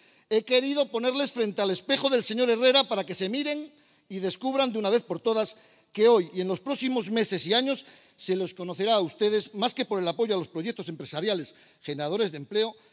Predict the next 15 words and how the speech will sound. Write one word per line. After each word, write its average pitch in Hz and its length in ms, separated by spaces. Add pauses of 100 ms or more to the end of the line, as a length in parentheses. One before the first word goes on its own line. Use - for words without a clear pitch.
(140)
más 220 240
que 220 140
por 175 160
apoyar 170 320
el 180 100
emprendimiento, 226 680 (260)
se - 140
les 160 140
conocerá 165 420
por 185 180
los 151 120
presuntos 196 580
casos 190 320
de 175 100
corrupción. 139 520